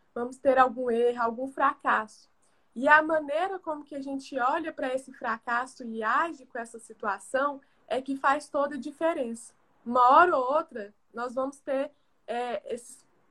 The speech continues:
pedregulhos, né, no nosso caminho, esses obstáculos. E lá no livro, ele fala assim:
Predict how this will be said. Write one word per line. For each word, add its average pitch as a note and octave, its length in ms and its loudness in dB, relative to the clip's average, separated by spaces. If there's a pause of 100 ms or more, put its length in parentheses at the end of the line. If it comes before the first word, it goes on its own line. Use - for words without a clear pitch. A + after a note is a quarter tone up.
pedregulhos, C4+ 800 2
né, A#3 160 -6
no A3+ 100 -4
nosso A3+ 300 -6
caminho, A3 360 -6
esses A3 240 -8
obstáculos. A3+ 880 -2 (560)
E C4 120 4
lá D4 240 12
no F#4+ 120 0
livro, C4+ 540 -4 (300)
ele C4 200 0
fala D4+ 320 4
assim: A#3 400 -8